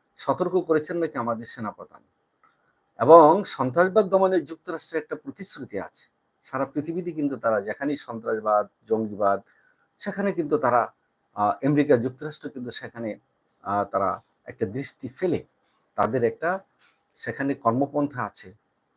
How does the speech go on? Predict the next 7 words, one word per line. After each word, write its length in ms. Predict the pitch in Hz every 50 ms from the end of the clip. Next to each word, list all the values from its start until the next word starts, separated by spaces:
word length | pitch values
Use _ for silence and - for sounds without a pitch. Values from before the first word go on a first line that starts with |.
| _
তাদের 240 | - 104 104 113 127
একটা 180 | 127 - - 110
অ্যাকশন 400 | - 123 - - - - 123 101
আছে। 240 | - - _ _ _ _ _ _ _ _ _ _ _ _ _ _ _ _ _
তাই 120 | - 190
বলছে 480 | 185 180 202 226 220 220 190 160 151 151
যে 260 | 143 147 143 135 135